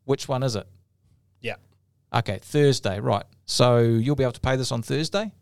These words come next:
Speaker 1: "Yep. And what time will you be able to pay it by?" "Okay, cool." And so you get firm agreement, because a loose agreement is nothing.
Speaker 2: Yep.
Speaker 1: Firm agreement you can hold them to and you can follow up.
Speaker 2: Plus, you can then say, "Cool,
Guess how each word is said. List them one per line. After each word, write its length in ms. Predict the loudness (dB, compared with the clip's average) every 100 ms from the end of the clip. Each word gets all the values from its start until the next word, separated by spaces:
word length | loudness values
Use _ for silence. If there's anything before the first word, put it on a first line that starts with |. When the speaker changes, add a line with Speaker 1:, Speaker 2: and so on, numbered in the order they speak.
| _
Speaker 1:
"Yep. 160 | -8 -8
And 140 | -6 -6
what 160 | -6
time 220 | -4 -4 -2
will 80 |
you 60 | -4
be 80 | -8
able 100 | -10
to 60 |
pay 140 | -6 -6
it 100 | -4
by?" 180 | -6 -4
"Okay, 280 | -4 -4 -6
cool." 240 | -8 -10 -10 _ _ _ _ _ _
And 120 | -4 -2
so 80 |
you 60 | -2
get 140 | -6
firm 240 | 0 2 2
agreement, 420 | 2 2 0 -4
because 200 | -6 -6
a 80 | -2
loose 300 | 0 0 -2
agreement 340 | 0 0 0
is 100 | -2
nothing. 380 | -2 -2 -2 -6 -10 _ _ _ _
Speaker 2:
Yep. 280 | -4 -4 _
Speaker 1:
Firm 260 | -2 0 0
agreement 380 | 0 -2 -2
you 60 | -8
can 140 | -6
hold 200 | 0 2
them 120 | 0 -2
to 160 | -2
and 100 | -4
you 60 | -4
can 140 | -8 -4
follow 300 | -2 0 -2
up. 120 | -6 _ _
Speaker 2:
Plus, 220 | -8 -6 -4
you 80 |
can 120 | -4 -2
then 160 | -2
say, 180 | 0 0
"Cool, 320 | 2 2 2